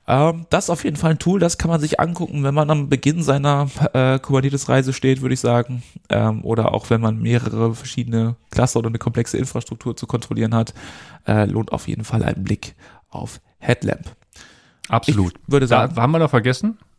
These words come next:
Speaker 2: C N C F, äh, ist ein C N C F Sandbox-Projekt, ne?
Speaker 1: Genau,
Speaker 2: Ist es Sandbox?
Speaker 1: genau,
Speaker 2: Ja,
Speaker 1: genau.
Speaker 2: genau,
Speaker 1: Und
Speaker 2: das,
Speaker 1: schon allein
Speaker 2: das
Speaker 1: wegen
Speaker 2: ist
Speaker 1: diesem Application Catalog,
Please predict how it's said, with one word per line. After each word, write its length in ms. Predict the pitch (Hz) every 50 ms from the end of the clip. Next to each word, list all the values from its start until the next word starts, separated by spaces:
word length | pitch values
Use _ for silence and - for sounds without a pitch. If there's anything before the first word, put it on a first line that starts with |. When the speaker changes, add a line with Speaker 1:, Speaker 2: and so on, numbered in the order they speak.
| _ _ _ _
Speaker 2:
C 140 | - - 117
N 100 | 120 120
C 140 | - 131 120
F, 320 | - 120 123 - - - - -
äh, 580 | 117 120 120 117 - - - - - - -
ist 160 | 101 113 -
ein 80 | - 127
C 180 | - - 131 127
N 80 | 120
C 140 | 117 - 117
F 140 | - - -
Sandbox-Projekt, 880 | - 117 107 - - 82 - - - - - - 82 80 76 - _ -
ne? 220 | 151 156 165 156 - _ _
Speaker 1:
Genau, 180 | - 202 175 131
Speaker 2:
Ist 140 | 104 - 127
es 100 | 110 -
Sandbox? 320 | - 117 127 - - 120
Speaker 1:
genau, 100 | 107 87 -
Speaker 2:
Ja, 200 | 101 113 143 151 -
Speaker 1:
genau. 160 | - 110 107
Speaker 2:
genau, 220 | - 98 90 87 87
Speaker 1:
Und 100 | - 123
Speaker 2:
das, 260 | 95 - - - - _ _ _ - - _ _ _ _ -
Speaker 1:
schon 200 | - - 135 127
allein 140 | 123 123
Speaker 2:
das 60 | 123 120
Speaker 1:
wegen 160 | 127 123 127
Speaker 2:
ist 100 | 117 -
Speaker 1:
diesem 80 | - -
Application 480 | - - - - - - 120 - 123
Catalog, 400 | - 120 110 107 110 107 - -